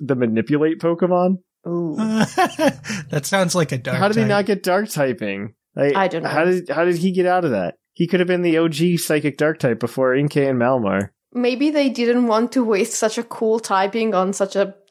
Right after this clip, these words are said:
Speaker 2: dumb Pokemon. Sorry to anyone who likes it.
Speaker 1: I would, I would argue that sometimes cool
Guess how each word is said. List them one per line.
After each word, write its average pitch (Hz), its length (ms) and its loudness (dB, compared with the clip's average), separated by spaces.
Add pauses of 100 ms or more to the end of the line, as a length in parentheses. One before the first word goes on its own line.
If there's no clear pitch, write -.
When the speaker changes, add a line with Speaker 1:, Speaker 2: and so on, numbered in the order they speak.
Speaker 2:
dumb 190 360 -2
Pokemon. 262 480 -2 (240)
Sorry 190 300 0
to 214 180 -2
anyone 202 320 0
who 214 80 -4
likes 196 320 -2
it. 285 80 2
Speaker 1:
I 269 120 2
would, 202 180 2
I 147 220 2
would 170 140 2
argue 143 380 2
that 120 280 0
sometimes 131 480 0
cool 123 380 0